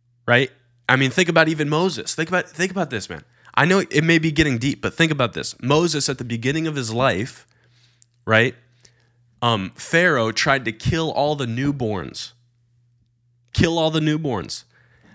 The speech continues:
And Moses' life was spared. His mother put him in, in a, in a basket, set him down the river, right?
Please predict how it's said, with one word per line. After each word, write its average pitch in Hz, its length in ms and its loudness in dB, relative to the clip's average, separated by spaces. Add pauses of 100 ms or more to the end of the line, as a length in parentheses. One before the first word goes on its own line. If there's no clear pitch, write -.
(120)
And 135 180 4
Moses' 147 480 0
life 135 300 0
was 113 140 -2
spared. 131 600 2 (180)
His 135 200 -4
mother 143 240 0
put 156 240 -2
him 147 100 0
in, 139 220 -4
in 135 180 -2
a, 120 260 -4
in 123 120 -4
a 120 60 0
basket, 120 600 -2
set 143 220 -2
him 143 80 -2
down 131 200 0
the 113 80 -2
river, 123 460 0 (520)
right? 117 240 2